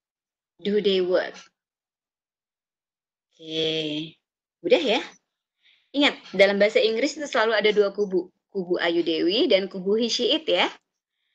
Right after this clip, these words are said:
Kalau kalian sudah, eh, mengingat itu, maka kalian akan mudah menggunakan do atau does ya. Menggu-, menggunakan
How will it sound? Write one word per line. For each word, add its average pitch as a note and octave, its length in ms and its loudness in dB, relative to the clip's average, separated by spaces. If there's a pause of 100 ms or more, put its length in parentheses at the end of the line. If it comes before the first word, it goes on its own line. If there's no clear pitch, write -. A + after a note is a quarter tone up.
(360)
Kalau A#3 240 -12
kalian G#3+ 560 2
sudah, F3+ 1000 0 (380)
eh, D#3+ 680 0
mengingat G#3+ 420 0
itu, A#3 320 -2
maka G3+ 320 -2
kalian F#3 320 -4
akan E3 240 -6
mudah F#3+ 300 -2 (180)
menggunakan F#3 460 -2
do A#3 100 2
atau A3+ 160 -2
does B3 320 0
ya. A#3 320 2 (560)
Menggu-, F3+ 480 -2
menggunakan F3 1200 0